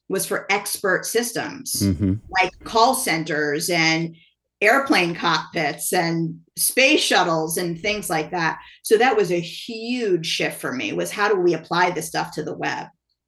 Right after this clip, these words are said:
Speaker 1: That, it was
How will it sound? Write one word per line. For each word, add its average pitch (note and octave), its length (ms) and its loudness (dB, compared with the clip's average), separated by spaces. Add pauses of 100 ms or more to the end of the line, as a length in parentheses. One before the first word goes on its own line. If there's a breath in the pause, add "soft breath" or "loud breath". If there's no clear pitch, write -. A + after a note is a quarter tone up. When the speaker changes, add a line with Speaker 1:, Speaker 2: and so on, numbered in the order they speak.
(1040 loud breath)
Speaker 1:
That, A3 520 4 (120)
it G3 1200 -8
was D4 420 0